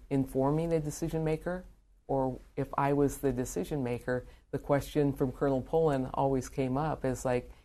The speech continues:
"Is that what you think or is that what you know?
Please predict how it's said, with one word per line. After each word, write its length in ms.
"Is 160
that 160
what 180
you 80
think 480
or 120
is 140
that 120
what 200
you 60
know? 440